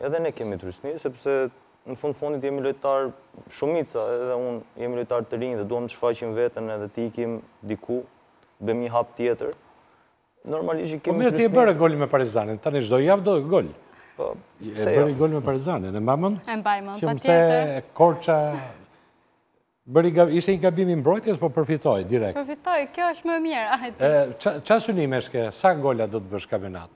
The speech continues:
Speaker 2: Apo si ke kështu me?
Speaker 1: Po jo, kam një synim timin.
Speaker 2: Sa e ke?
Speaker 1: Po shpresoj të dhjetë gola.
Speaker 2: Dhjetë gola. Po asist jepti, bën ndonjëherë kamarierin?
Speaker 1: Po ja e bëra këtë ndeshje.
Speaker 2: Jo, zakonisht e
Speaker 1: Po normal, normal.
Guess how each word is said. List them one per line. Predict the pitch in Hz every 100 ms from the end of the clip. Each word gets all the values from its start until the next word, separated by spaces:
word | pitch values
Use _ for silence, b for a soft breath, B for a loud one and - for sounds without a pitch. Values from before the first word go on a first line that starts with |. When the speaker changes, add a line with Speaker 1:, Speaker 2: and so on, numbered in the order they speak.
| _
Speaker 2:
Apo | 120 123
si | 117 127
ke | 117
kështu | - 101 90
me? | 90 -
Speaker 1:
Po | 175 185
jo, | 170
kam | 160 175 151
një |
synim | 123 131 127 117
timin. | 117 139 196 220 _
Speaker 2:
Sa | - 165
e | 107
ke? | 95 104 - -
Speaker 1:
Po | - 156 151
shpresoj | - - 156 156
të | 143
dhjetë | 127 127 98
gola. | 92 80 - _ _
Speaker 2:
Dhjetë | 135 165 135
gola. | 120 92 87 90
Po | 170
asist | 180 175 131 -
jepti, | 147 175 220
bën | 156 135
ndonjëherë | 170 180 190
kamarierin? | 185 190 196 226 233 208 -
Speaker 1:
Po | 190 190 208
ja | 214 180
e |
bëra | 165 160 135
këtë | 131
ndeshje. | 127 117 123 131 _ -
Speaker 2:
Jo, | 147 120 98 120 120
zakonisht | 113 160 180 190 139
e | 131 117 - -
Speaker 1:
Po | - 123
normal, | 131 143 165 80
normal. | - 104 110 85